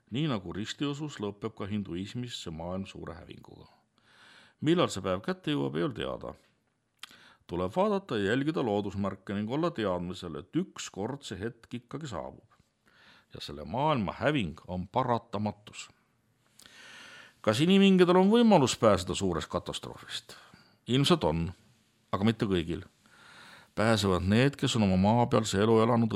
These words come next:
õiglaselt, ilma suurte pattudeta ning kahetsedes. No vaatame nüüd edasi, millest räägib meile budism ka nii mõne sõnaga ja, ja kiire galopiga. Kõigepealt Budast endast. Tegemist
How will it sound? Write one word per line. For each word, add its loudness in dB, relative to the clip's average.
õiglaselt, -4
ilma 0
suurte 2
pattudeta -2
ning -6
kahetsedes. -4
No 0
vaatame 4
nüüd 2
edasi, 6
millest 2
räägib 4
meile 4
budism -4
ka 6
nii 6
mõne 6
sõnaga 2
ja, 2
ja -4
kiire 0
galopiga. 4
Kõigepealt 8
Budast 6
endast. -2
Tegemist 2